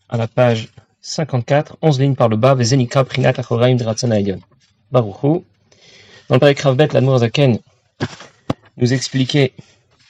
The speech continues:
continuait à nous expliquer, euh, à développer l'exemple qu'il a donné dans le Perek Rav Aleph au sujet de la parole de Dieu qui intervient dans la création.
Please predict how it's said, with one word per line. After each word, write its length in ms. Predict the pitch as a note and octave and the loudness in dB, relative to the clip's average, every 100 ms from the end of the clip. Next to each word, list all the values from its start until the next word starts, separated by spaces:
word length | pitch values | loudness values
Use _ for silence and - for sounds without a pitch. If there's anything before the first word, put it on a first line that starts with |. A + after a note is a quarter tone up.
| _ _ _ - | _ _ _ -6
continuait 560 | D3+ - C#3+ D3 D3 | -4 -2 0 2 0
à 260 | A#2 G#2 G2+ - _ - - _ - | 0 -4 -8 -16 _ -20 -20 _ -6
nous 160 | A#2 | -2
expliquer, 640 | C3 - B2+ A#2+ D3+ C3+ - - _ _ - _ _ _ _ A2+ | -4 -4 -6 -4 0 0 -2 -14 _ _ -20 _ _ _ _ -4
euh, 400 | G#2+ G#2 G2+ G2 G2 _ _ | -2 -2 -2 -6 -10 _ _
à 80 | - | -2
développer 340 | A#2+ C3+ C3+ D3+ | 2 2 2 2
l'exemple 480 | B2+ A2+ D#3 - G2+ | 0 2 0 0 -6
qu'il 180 | A#2+ | 0
a 40 | A#2+ | 2
donné 200 | A#2 B2+ | 2 2
dans 80 | A2 | 0
le 40 | |
Perek 220 | A#2+ A#2+ | -4 -8
Rav 140 | - - | -10 -2
Aleph 380 | B2+ G#2+ - _ _ - - _ - | 0 -2 -6 _ _ -20 -20 _ -4
au 100 | B2 | -2
sujet 680 | - A#2 B2 C#3 C3+ B2 A#2+ | 0 -2 2 4 2 0 -4
de 200 | A2+ A2+ | -2 0
la 100 | A2 | 0
parole 380 | - A#2 C#3+ A#2+ | 2 2 2 0
de 80 | |
Dieu 140 | A#2 C#3 | -2 -2
qui 120 | B2+ | -4
intervient 320 | G#2+ G#2+ B2+ | -4 -4 -2
dans 80 | A#2+ | -4
la 80 | G#2 | -6
création. 460 | - A2 - C3+ | -8 -6 -4 -4